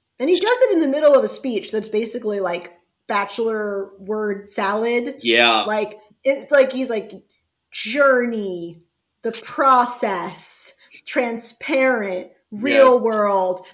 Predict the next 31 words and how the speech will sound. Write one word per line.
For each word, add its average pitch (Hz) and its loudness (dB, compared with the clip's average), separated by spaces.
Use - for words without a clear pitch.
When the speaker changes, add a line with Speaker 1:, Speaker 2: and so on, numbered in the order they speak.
Speaker 1:
I 285 4
mean, 359 4
I 403 4
bet 415 0
she 370 -6
didn't 381 -2
even 320 -2
notice 277 6
when 294 -2
he 285 -4
put 330 -4
"falling 233 2
in 220 -6
love 214 0
with 214 -6
you" 226 -2
in - 0
there. 226 2
It 226 -6
was 247 -4
just, 262 -4
like, 226 0
one 233 -4
of 226 -4
the 233 -4
eighty 247 -4
different 226 -6
bachelor 208 -4
phrases 202 -8
he 196 -14
said. 190 -6